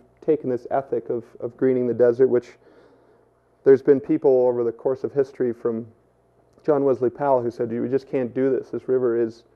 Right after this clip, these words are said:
it's semi-arid, and that's what it's meant to be, and it's always gonna be that way." And then we've had other people that said, "No way, the,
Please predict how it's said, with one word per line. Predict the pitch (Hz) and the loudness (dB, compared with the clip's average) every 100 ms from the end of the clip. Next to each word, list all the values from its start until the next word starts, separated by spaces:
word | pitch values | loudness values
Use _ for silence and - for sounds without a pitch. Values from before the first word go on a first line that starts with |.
| _ | _
it's | 127 - | -10 -6
semi-arid, | - 139 131 127 131 139 | -4 -2 -2 -2 0 0
and | 120 | 0
that's | 127 123 | -4 -6
what | 131 | -4
it's | 123 - | -6 -6
meant | 131 131 | -8 -8
to | |
be, | 123 123 | -6 -4
and | 123 | -4
it's | 117 | -2
always | 131 135 127 | 0 0 -2
gonna | 120 113 | -8 -6
be | 113 | -4
that | 107 - | -4 -4
way." | - - - _ - _ _ | -4 -6 -8 _ -20 _ _
And | 117 117 | -4 -2
then | 117 113 - | -2 -4 -6
we've | 127 | -8
had | 120 120 | -4 -4
other | 113 | -4
people | 110 - 120 117 | -4 -6 -6 -6
that | 110 | -4
said, | 120 | -6
"No | 117 120 | -4 -4
way, | 117 117 | -2 -2
the, | 113 | -2